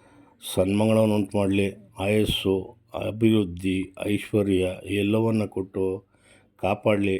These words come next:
ಅಂತ ಹೇಳ್ತಾ, ಈ ಜನಪ್ರತಿನಿಧಿಗಳು ರಾಜಕೀಯವಾಗಿ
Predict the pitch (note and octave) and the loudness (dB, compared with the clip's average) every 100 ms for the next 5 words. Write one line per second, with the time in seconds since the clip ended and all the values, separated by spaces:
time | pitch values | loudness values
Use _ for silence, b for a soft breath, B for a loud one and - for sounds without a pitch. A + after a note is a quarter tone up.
0 | - _ G2+ F#2+ - G#2+ G2 A2 F#2 F2+ | -6 _ -16 -8 -2 0 2 2 2 -2
1 | G2+ _ - G#2+ A2+ - F#2+ F#2+ F#2 A2+ | -8 _ -6 -6 -6 -10 -2 2 4 4
2 | B2 A2 G#2 G2 G2 F2+ F2 F2+ G2+ - | 4 2 4 4 4 2 2 2 2 -2
3 | _ _ _ _ _ _ _ b b b | _ _ _ _ _ _ _ b b b
4 | _ - E2 F2+ A2 A2 - A2+ A2 G#2 | _ -2 0 2 2 2 4 4 6 4
5 | F#2+ F#2+ F#2 F2 | 2 2 2 0